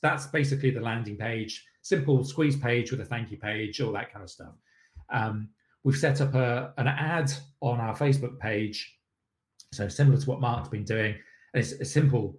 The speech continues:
text and image campaign, it's nothing flash. And the headline of it is, or the, the first line of it is,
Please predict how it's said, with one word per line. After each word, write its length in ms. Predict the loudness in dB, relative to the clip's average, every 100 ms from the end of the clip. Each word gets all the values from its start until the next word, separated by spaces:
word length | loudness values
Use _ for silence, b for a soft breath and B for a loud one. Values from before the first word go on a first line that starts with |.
| _
text 500 | -4 -4 -4 -10 -16 -20 -8
and 100 | -6
image 640 | -4 -2 -2 -2 -4 -10 _
campaign, 480 | -4 -4 0 4 6
it's 140 | 4 0
nothing 260 | -4 -6
flash. 420 | -4 -2 -2 -6 -14 b b b -6
And 120 | -4
the 80 | 0
headline 560 | 2 4 4 4 2
of 100 | 2
it 220 | 0 0
is, 240 | 0 0 -2
or 160 | -4
the, 260 | 0 0 -2 B -12
the 60 | 0
first 280 | 2 2
line 240 | 0 -4 -4
of 80 | -4
it 220 | -4 -4
is, 200 | -6